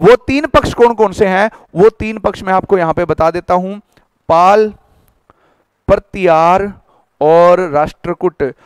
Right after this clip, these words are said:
पाल, प्रतिहार और राष्ट्रकूट। ठीक है, पाल होंगे, प्रतिहार होंगे और राष्ट्रकूट होंगे। पाल, प्रतिहार और राष्ट्रकूट ये संघर्ष करेंगे, कन्नौज के tribal struggle के अंदर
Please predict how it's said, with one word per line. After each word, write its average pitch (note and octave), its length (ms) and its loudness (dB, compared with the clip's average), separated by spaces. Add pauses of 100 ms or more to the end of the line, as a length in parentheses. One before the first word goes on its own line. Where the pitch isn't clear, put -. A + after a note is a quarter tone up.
(180)
पाल, G#3 500 4
प्रतिहार F3+ 840 -2
और D#3+ 260 -2
राष्ट्रकूट। D#3 880 -6 (360)
ठीक F3 200 -8
है, D#3 160 -2 (280)
पाल G3 280 4
होंगे, G3+ 400 0 (360)
प्रतिहार G3 520 2
होंगे F#3 380 -2
और F#3 300 -2
राष्ट्रकूट E3 500 -4
होंगे। C#3 280 -6 (300)
पाल, G#3+ 360 2 (260)
प्रतिहार F#3+ 560 0
और E3+ 240 -2
राष्ट्रकूट F#3 640 -2 (220)
ये G3 160 -2
संघर्ष G#3 420 -2
करेंगे, F3+ 320 -4
कन्नौज G3 400 -2
के G3+ 120 -4
tribal F3 300 0
struggle F3 340 -4
के E3+ 120 -8
अंदर F3+ 320 -2